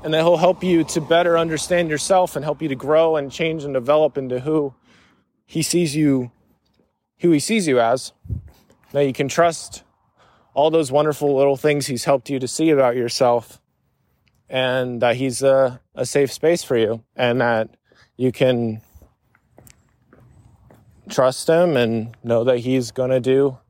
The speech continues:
good things for your life. And for me, like, I, I sometimes just really need to, like, go to a safe place, safe space, and for my thoughts to have that complete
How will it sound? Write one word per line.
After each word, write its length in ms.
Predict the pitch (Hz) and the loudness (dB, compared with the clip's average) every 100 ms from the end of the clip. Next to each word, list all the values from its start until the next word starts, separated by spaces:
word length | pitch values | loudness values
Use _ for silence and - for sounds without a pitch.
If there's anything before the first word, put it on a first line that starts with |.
| _ _ _ _ _ - | _ _ _ _ _ -2
good 220 | 139 123 | -2 0
things 420 | 135 143 139 - | -2 -2 -4 -10
for 160 | - 135 | -4 0
your 140 | 120 | 2
life. 380 | 117 147 165 - | 4 2 0 -2
And 140 | 131 | -4
for 140 | - 131 | -2 -2
me, 280 | 151 175 | 0 2
like, 280 | 170 143 127 | 2 2 2
I, 260 | 127 131 135 | 2 2 0
I 160 | 123 120 | -2 -2
sometimes 580 | - 143 156 143 131 123 | -2 -4 -2 -2 -4 -6
just 280 | 131 - | -8 -6
really 280 | 123 127 131 | -2 0 0
need 240 | 120 131 120 | -2 -4 -4
to, 260 | 127 117 - _ _ _ _ _ _ _ _ - | -2 -2 -4 _ _ _ _ _ _ _ _ -2
like, 340 | 117 104 - - - | 0 0 -8 -20 -2
go 340 | 131 123 131 | 2 4 2
to 400 | 127 139 120 120 - _ - | 0 -2 0 -2 -8 _ -10
a 80 | |
safe 360 | 117 135 135 - _ _ | -4 -2 -2 -6 _ _
place, 500 | - 131 165 - - - - - _ _ _ - - - - | 0 0 0 -6 -14 -18 -20 -20 _ _ _ -20 -20 -20 -8
safe 240 | - 123 | 0 0
space, 640 | - - 127 156 - - - - - - _ _ _ - | 0 0 0 0 -6 -10 -14 -20 -20 -20 _ _ _ -2
and 420 | 127 120 113 110 - | 0 2 0 -6 -4
for 140 | 131 | -2
my 160 | 127 120 | 0 2
thoughts 340 | 139 131 - | 2 0 0
to 80 | 135 | -4
have 540 | - 123 127 127 - - - _ - _ _ _ _ | 0 2 2 0 -8 -18 -20 _ -20 _ _ _ _
that 280 | 117 120 117 | -2 0 0
complete 540 | 131 117 139 131 123 | -4 -6 -4 -4 -6